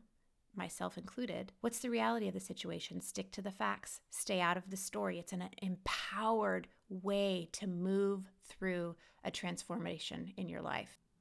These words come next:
Whatever the situation is, be in reality. Stick to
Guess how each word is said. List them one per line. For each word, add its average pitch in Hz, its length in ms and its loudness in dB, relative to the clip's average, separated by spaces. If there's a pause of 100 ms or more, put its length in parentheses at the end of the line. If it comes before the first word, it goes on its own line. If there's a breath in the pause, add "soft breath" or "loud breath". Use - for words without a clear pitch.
(200)
Whatever 190 400 6
the 214 180 4
situation 185 680 0
is, 160 320 -4 (440)
be 220 160 6
in 226 120 10
reality. 190 760 2
Stick - 460 -4
to 226 400 2